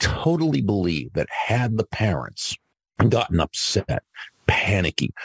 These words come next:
rushed over, "Oh no, my poor baby," he'd have started to cry, right?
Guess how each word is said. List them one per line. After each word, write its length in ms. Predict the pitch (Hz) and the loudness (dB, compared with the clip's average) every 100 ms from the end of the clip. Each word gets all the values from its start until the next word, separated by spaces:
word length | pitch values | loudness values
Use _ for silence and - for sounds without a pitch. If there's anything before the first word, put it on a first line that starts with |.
| - | -4
rushed 480 | 71 85 98 - - | 2 2 2 -2 -2
over, 320 | 92 78 78 | 0 2 2
"Oh 160 | 120 320 | 0 0
no, 240 | 262 294 | 0 0
my 140 | 240 247 | -2 -2
poor 240 | - 220 | -2 -2
baby," 420 | 202 277 254 - - | 0 -2 -2 -4 -2
he'd 140 | 101 | -2
have 100 | 85 | -2
started 300 | - 78 - | -2 -2 -2
to 80 | 98 | -4
cry, 260 | - 170 - - _ - | 0 0 -2 -10 _ 0
right? 240 | - | 2